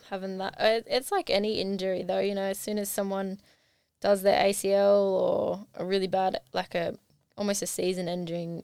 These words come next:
injury, you'll notice how timid they are coming back. Like, think about Ryan Pappenhausen, like, well, his was a concussion, but, like, like, that season that he came back, you could see that he,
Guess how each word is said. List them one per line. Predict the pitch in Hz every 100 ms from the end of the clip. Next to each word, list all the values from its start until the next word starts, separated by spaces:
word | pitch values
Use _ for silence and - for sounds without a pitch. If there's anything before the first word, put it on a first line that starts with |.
| -
injury, | 180 185 175 165 175 220 226 -
you'll | 190 185
notice | 190 190 190 170 202
how | - 170 -
timid | 180 175 175
they | 175 170
are | - 78
coming | - 156 170 170
back. | - 233 - - - _ -
Like, | 180
think | 185 180
about | 180 - -
Ryan | - - -
Pappenhausen, | - - 190 180 160 165
like, | 160 - -
well, | 180
his | 185 175
was | 175 175
a |
concussion, | 165 170 185 - 170
but, | 165 - _ _
like, | - -
like, | 190
that | 190 185
season | - 175 175
that | 170
he | 170
came | - 175 170
back, | 175 -
you | 196
could | 175
see | - 175 175
that | 175
he, | 170